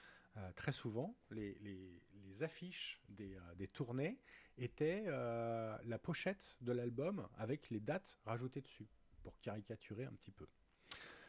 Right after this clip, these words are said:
Donc le business model à l'époque, euh, n'était pas de faire, euh,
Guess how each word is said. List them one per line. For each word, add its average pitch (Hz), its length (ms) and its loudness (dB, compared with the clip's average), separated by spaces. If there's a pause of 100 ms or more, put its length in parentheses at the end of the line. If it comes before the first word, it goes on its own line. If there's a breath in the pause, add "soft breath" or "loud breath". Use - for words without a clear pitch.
(160 loud breath)
Donc 123 220 12
le 220 100 12
business 185 440 8
model 147 480 8 (140)
à 131 100 8
l'époque, 160 500 8 (260)
euh, 113 180 -2
n'était 127 300 4
pas 156 200 2
de 127 140 4
faire, 113 320 -2
euh, 90 600 -4